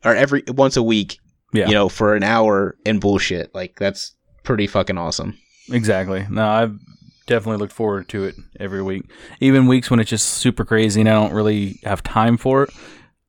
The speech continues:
Speaker 2: I still
Speaker 1: Oh, yeah.
Speaker 2: know that I am gonna enjoy it once I get on and start doing it.
Speaker 1: Exactly.
Speaker 2: So, I'm,
Speaker 1: So
Speaker 2: I'm thankful for it anyways.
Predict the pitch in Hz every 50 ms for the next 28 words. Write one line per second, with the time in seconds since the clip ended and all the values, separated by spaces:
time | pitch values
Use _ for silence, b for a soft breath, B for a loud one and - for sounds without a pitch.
0 | _ _ - 107 104 - - - - - 101 101 110 120 113 113 110 107 110 107
1 | 104 101 104 101 98 95 - - _ _ _ _ _ _ _ _ _ _ _ _
2 | _ - 233 _ _ _ _ _ _ _ _ _ - _ _ 101 98 98 98 95
3 | 95 95 92 - 107 101 104 95 92 92 92 90 85 87 98 101 107 107 107 104
4 | - 101 98 92 - 90 90 87 92 87 87 90 82 - 107 - - 110 - -
5 | 90 - - 71 - - - - - - - - - - _ _ - 95 - -
6 | 90 78 82 85 - - 87 90 98 - _ - - - - - 90 87 85 85
7 | 87 87 b b b b b b b b - _ _ _ b b b b b b
8 | b b b b b - - 113 120 120 117 135 135 131 - 123 147 156 156 143
9 | 127 120 113 101 - - 104 92 85 - 98 90 - 101 98 95 92 95 92 92
10 | 95 98 95 95 - -